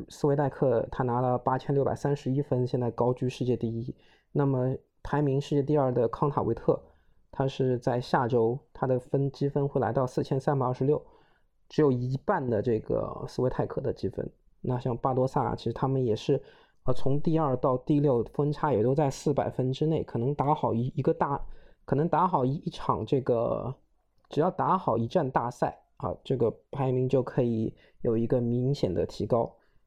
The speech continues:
所以，呃，我觉得女子网坛这边也是希望有一些造神的这个这个，这个趋势啊，无论是像拉杜卡努还是费尔南德斯这样在美网打出好成绩的姑娘，还是像高夫，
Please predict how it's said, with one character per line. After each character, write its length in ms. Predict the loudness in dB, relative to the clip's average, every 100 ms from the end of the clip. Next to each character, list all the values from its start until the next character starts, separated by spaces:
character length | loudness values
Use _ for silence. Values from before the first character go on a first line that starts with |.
| _ _
所 140 | 0
以， 320 | 2 2 -4 -10 -8
呃， 140 | -2 0
我 120 | 2
觉 140 | 0
得 260 | 0 0 -2 -6 _ _
女 180 | -2 0
子 120 | 2
网 220 | 0 0
坛 240 | -4 -4 -2
这 120 | 0
边 160 | 0 0
也 120 | -2
是 220 | -2 -2
希 180 | 0 0
望 300 | 2 0 -2 -8
有 360 | -2 2 2
一 40 | 0
些 380 | 0 0 0 0
造 220 | 0 0
神 240 | -2 -2
的 160 | 0 0
这 120 | 0
个 360 | 0 0 0 -4 -6 -14 -20 -20 -20 _ _
这 140 | -2
个， 160 | 0 -2
这 100 | -2
个 80 | -4
趋 260 | -2 -2
势 200 | -2 0
啊， 180 | -2 -2 -10 -18 -6
无 120 | 0
论 140 | 0 0
是 200 | -2 -4
像 400 | -2 -4 -2 -2
拉 140 | 0
杜 120 | 0
卡 200 | -2 -4 -4
努 140 | -4
还 160 | -4 -4
是 140 | -4
费 160 | -2 -2
尔 80 |
南 120 | 0 -2
德 120 | -2
斯 340 | -4 -4 -4 -4 -14 _ -4
这 100 | -2
样 120 | 0
在 160 | -2
美 140 | 0 0
网 180 | 0 -2
打 180 | -4 -8
出 200 | -4 -2
好 200 | -2 -6
成 200 | -6 -4
绩 80 |
的 80 | -2
姑 200 | -2 -2
娘， 120 | -4 -4
还 120 | -4
是 140 | -2
像 240 | -2 -2 0
高 140 | 0
夫， 280 | 0 -2 -4